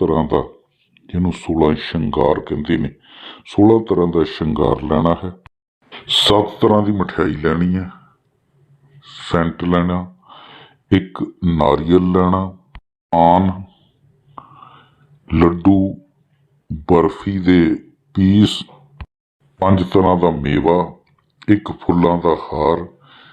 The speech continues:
ਅਤੇ ਥੋੜ੍ਹੇ ਜਿਹੇ ਖੁੱਲ੍ਹੇ ਫੁੱਲ, ਜੋ ਕਿ ਉੱਥੇ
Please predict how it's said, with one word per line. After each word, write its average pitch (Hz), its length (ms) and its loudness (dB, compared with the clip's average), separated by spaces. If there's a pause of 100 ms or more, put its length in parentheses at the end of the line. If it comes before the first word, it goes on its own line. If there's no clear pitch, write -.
(380)
ਅਤੇ 90 400 2 (400)
ਥੋੜ੍ਹੇ 107 300 0
ਜਿਹੇ 101 140 2 (100)
ਖੁੱਲ੍ਹੇ 98 380 2 (160)
ਫੁੱਲ, 87 280 2 (540)
ਜੋ 87 300 2
ਕਿ 92 140 0
ਉੱਥੇ 87 340 0